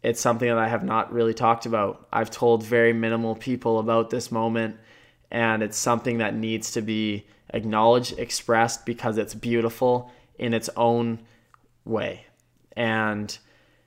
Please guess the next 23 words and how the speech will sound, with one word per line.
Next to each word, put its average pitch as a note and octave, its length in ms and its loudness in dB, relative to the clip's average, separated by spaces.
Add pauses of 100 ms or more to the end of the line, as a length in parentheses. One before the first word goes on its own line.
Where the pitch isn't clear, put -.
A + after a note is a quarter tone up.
(500)
that C3 240 8
moment B2 500 2
when A#2 160 0
I A2+ 200 6
had G#2+ 540 2 (380)
this A#2+ 180 0
person A#2+ 360 2
by G#2+ 160 2
my A2 120 -2
side, G2+ 480 -2 (600)
that G#2+ 180 0
whole B2+ 300 2
entire A#2 320 4
time, A2 400 -2
in A#2+ 140 -6
my A2 200 2
worst A#2 540 0
day A#2 140 2
of A2 80 -2
my G#2+ 100 -2
whole A2+ 200 -2
entire A2 280 0
life, G#2 320 -2